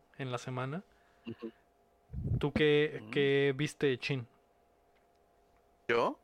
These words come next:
Speaker 1: Ajá.
Speaker 2: Yo vi, le estaba comentando a Héctor un poquito, que guaché, eh, el anime de monos chinos con espadas. Eh, Kimetsu no Yaiba, lo estaba viendo.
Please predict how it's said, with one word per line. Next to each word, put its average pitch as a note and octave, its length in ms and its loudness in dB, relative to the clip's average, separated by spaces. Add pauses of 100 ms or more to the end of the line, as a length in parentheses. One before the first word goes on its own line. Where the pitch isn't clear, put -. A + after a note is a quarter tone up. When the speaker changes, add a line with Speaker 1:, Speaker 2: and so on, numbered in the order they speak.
(200)
Speaker 1:
Ajá. D3+ 240 2 (1200)
Speaker 2:
Yo C#3+ 140 4
vi, D#3 280 4 (600)
le B2 60 -2
estaba B2+ 260 2
comentando A#2 420 2
a B2 120 4
Héctor B2+ 220 -4
un B2 40 -10
poquito, A#2+ 380 -10 (260)
que B2+ 120 0
guaché, C3 540 2 (1160)
eh, B2 560 4
el B2 160 2
anime A#2+ 340 0
de C3+ 140 4
monos C#3+ 340 2
chinos D3+ 400 -2
con B2+ 160 -4
espadas. C#3 680 -2 (1200)
Eh, A2+ 480 -2
Kimetsu B2 460 -2
no C3 140 -2
Yaiba, C3+ 400 2
lo C3+ 80 -6
estaba A#2+ 320 0
viendo. F#3 440 -2